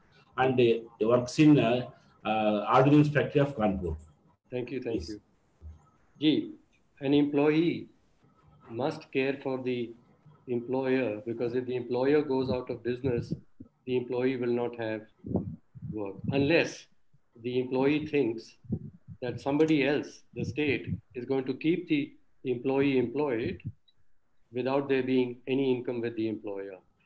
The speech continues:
Speaker 2: तो ये तो economics की बात है, परंतु the more important thing ये है, रिश्ता है। अगर आप मेरा ख्याल नहीं कर रहे हैं, मैं देख रहा हूँ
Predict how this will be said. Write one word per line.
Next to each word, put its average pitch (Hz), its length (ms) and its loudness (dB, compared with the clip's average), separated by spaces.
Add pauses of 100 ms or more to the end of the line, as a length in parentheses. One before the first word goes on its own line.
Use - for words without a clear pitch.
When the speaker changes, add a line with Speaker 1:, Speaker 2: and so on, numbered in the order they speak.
(160)
Speaker 2:
तो 160 80 2
ये 208 140 4
तो 202 360 0 (260)
economics 165 460 4
की 139 120 -2
बात 107 240 -4 (100)
है, 95 60 -12 (360)
परंतु 185 640 2
the 143 100 4
more 175 180 6
important 170 460 4
thing 156 220 0 (280)
ये 131 240 0
है, 95 240 -8 (920)
रिश्ता 180 400 2
है। 101 340 -2 (680)
अगर 190 240 2
आप 180 440 -2 (560)
मेरा 143 300 4
ख्याल 160 360 2
नहीं 160 300 2
कर 151 140 0
रहे 127 140 0
हैं, 101 240 -8 (140)
मैं 135 180 -4
देख 135 280 4
रहा 185 160 2
हूँ 117 240 -2